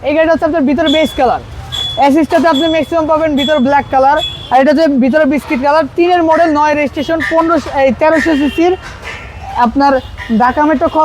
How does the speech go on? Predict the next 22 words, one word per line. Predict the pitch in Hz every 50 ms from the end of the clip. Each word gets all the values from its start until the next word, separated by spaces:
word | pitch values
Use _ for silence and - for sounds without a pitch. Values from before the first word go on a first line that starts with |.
| 285 226
বারো | 269 285 285 285 -
সিরিয়ালের | 294 285 277 277 277 269 254
গাড়ি। | 262 262 294 320 277 247
দেখেন | 254 247 233 240 226 240
লাইটগুলো | 254 285 269 240 294 302 302 294
কিন্তু | 302 311 262 285
গাড়ির | 285 277 - 294
সাথে | 277 294 285
এখন | - 285 269 247
পর্যন্ত | 262 247 262 240 262 247
অরিজিনাল, | 240 220 233 240 254 269 302 320 - - - - - - -
প্রত্যেকটা | 285 294 - 320 320 262 311 294 247
গ্লাস | 269 285 285 277 -
কিন্তু | - 294 302 277
গাড়ির | 285 285 262 240
সাথে | 277 226 269 262
অরিজিনাল | 240 233 247 247 247
অবস্থা | 226 214 - 240 220
পেয়ে | 262 254 233 226
যাচ্ছেন | 202 - 208 196 180
আপনারা। | - - 170 160 - - - - - - - - - - - 165 214
এবং | 247 254 302